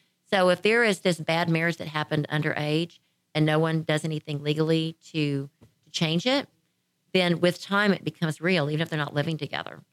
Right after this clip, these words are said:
So they, you should act on these things. Just don't let it sit and do nothing.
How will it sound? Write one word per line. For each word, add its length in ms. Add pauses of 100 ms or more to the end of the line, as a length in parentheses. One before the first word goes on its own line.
(140)
So 360 (140)
they, 180 (460)
you 180
should 140
act 260
on 60
these 160
things. 280
Just 140
don't 140
let 140
it 120
sit 480 (400)
and 120
do 100
nothing. 540